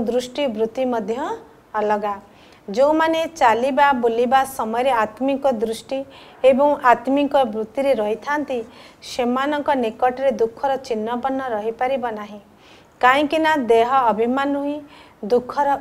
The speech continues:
ଉତ୍ପତ୍ତି ହୋଇଥାଏ। ଯଦି ଦୈହିକ ସ୍ମୃତିକୁ ଭୁଲି ସର୍ବଦା ଆତ୍ମିକ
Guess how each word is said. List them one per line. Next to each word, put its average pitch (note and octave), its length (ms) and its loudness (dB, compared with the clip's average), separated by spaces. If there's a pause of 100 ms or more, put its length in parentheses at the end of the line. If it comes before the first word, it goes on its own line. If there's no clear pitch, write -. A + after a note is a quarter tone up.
ଉତ୍ପତ୍ତି A3+ 560 -4 (480)
ହୋଇଥାଏ। G#3+ 520 -4 (420)
ଯଦି C4 300 2 (140)
ଦୈହିକ A#3+ 440 2 (140)
ସ୍ମୃତିକୁ C4+ 680 -4 (100)
ଭୁଲି A3 320 -4 (400)
ସର୍ବଦା C4 600 2 (200)
ଆତ୍ମିକ C4 540 0